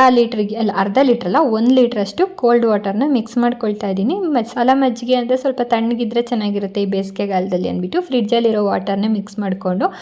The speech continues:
ಆ ನಂತರ ಇದನ್ನು ಶೋಧಿಸ್ಕೊಳ್ತಾ ಇದ್ದೀನಿ ಸ್ವಲ್ಪ. ಯಾಕಂದರೆ ಕೆಲವರಿಗೆ ಬಾಯ್ ಬಾಯ್ಗೆ ಸಿಗ್ತಾ ಇದ್ರೆ ಏನಾನ ಒಂದು ಇಷ್ಟ ಆಗಲ್ಲ. ನನ್ನ ಹಸ್ಬೆಂಡ್ಗಂತೂ ಫಸ್ಟೇ ಆ ಥರದ್ದೆಲ್ಲ ಸಿಕ್ಕಿದ್ರೆ ಇಷ್ಟ ಆಗಲ್ಲ. ಅದಕ್ಕೋಸ್ಕರ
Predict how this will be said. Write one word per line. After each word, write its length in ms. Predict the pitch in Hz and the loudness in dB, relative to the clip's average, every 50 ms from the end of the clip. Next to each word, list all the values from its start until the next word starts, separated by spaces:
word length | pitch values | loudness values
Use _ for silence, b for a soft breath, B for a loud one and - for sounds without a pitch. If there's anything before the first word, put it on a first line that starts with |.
| B B B B B B - | B B B B B B 4
ಆ 120 | 254 285 | 4 6
ನಂತರ 340 | 330 330 302 262 - - 254 | 6 6 4 2 2 2 2
ಇದನ್ನು 340 | 311 311 247 240 240 262 285 | 2 2 2 2 2 2 0
ಶೋಧಿಸ್ಕೊಳ್ತಾ 760 | 285 - 226 214 208 226 226 233 - 226 214 196 202 208 190 | 0 0 0 2 2 0 -2 -4 -4 -2 -2 -2 -2 -2 -2
ಇದ್ದೀನಿ 280 | 185 185 185 180 185 185 | 0 0 0 0 -2 -2
ಸ್ವಲ್ಪ. 340 | - - 185 175 - - 269 294 B B B B B - | -2 -4 -6 -4 -4 -4 -4 -4 B B B B B -2
ಯಾಕಂದರೆ 320 | 262 254 262 254 247 262 254 | 2 4 4 4 4 4 0
ಕೆಲವರಿಗೆ 600 | 254 - 262 254 254 285 302 277 262 240 269 269 | 2 2 4 4 6 4 4 2 2 4 4 4
ಬಾಯ್ 300 | 220 214 202 185 190 214 | 4 2 2 2 2 2
ಬಾಯ್ಗೆ 260 | 220 226 226 226 - | 2 0 0 -2 -4
ಸಿಗ್ತಾ 340 | - 208 214 - 208 202 202 | -6 -8 -6 -6 -6 -4 -4
ಇದ್ರೆ 260 | 190 190 196 202 208 | -4 -2 0 0 0
ಏನಾನ 220 | 214 214 214 214 | 0 0 0 0
ಒಂದು 340 | 208 202 196 185 185 196 254 | 0 0 0 0 2 2 2
ಇಷ್ಟ 300 | 302 262 247 - - - | 2 2 0 -2 -2 0
ಆಗಲ್ಲ. 300 | 220 202 185 180 175 180 185 | 0 0 0 0 -2 -2 -2
ನನ್ನ 280 | 196 208 202 208 214 226 226 | 0 0 0 2 2 2 0
ಹಸ್ಬೆಂಡ್ಗಂತೂ 580 | 208 196 202 202 196 196 196 185 180 190 262 | 0 0 -2 -2 -2 0 0 -2 -2 -2 -4
ಫಸ್ಟೇ 360 | 254 - 208 196 - - - 220 | -2 -2 -4 -4 -4 -4 -4 -4
ಆ 60 | 202 | -2
ಥರದ್ದೆಲ್ಲ 460 | 202 - 190 196 185 196 190 185 202 | -2 -4 -6 -4 -4 -4 -2 -2 -4
ಸಿಕ್ಕಿದ್ರೆ 560 | - - - 208 208 - 196 190 196 208 214 | -4 -4 -8 -10 -8 -6 -6 -4 -2 0 0
ಇಷ್ಟ 260 | 190 190 - - - | -2 -2 -4 -6 -6
ಆಗಲ್ಲ. 380 | 214 196 196 190 190 190 190 233 359 B B B B B B B | -6 -4 -4 -4 -6 -4 -2 -2 -4 B B B B B B B
ಅದಕ್ಕೋಸ್ಕರ 560 | 240 214 247 240 - - 220 214 - - 185 | -2 0 0 0 0 -2 -4 -4 -4 -4 -4